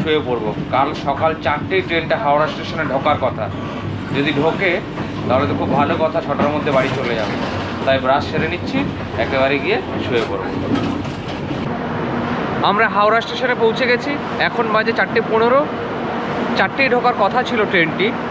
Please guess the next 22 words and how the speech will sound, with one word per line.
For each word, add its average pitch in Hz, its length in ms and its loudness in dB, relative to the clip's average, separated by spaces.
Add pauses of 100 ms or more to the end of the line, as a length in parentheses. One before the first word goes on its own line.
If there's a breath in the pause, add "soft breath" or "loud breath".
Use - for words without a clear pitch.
(220)
পনেরো 214 280 6
মিনিট 233 260 2 (100)
লেট, 190 180 0 (2000)
সকাল 196 300 4
চারটে 233 340 0
পনেরো 208 240 2
কিন্তু। 131 260 -2 (1300)
তো 190 120 6
নেপাল 196 500 4
পর্বের 247 500 2 (220)
অনেকগুলো 247 460 2
ভিডিও 220 320 4
আপনারা 208 340 4
দেখলেন 220 460 2 (640)
শুরু 214 300 4
থেকে 220 300 4
শেষ 208 300 2
পর্যন্ত, 185 580 2
যেটা 175 200 2
আজকে 175 380 0
শেষ 208 280 0
হচ্ছে। 185 340 0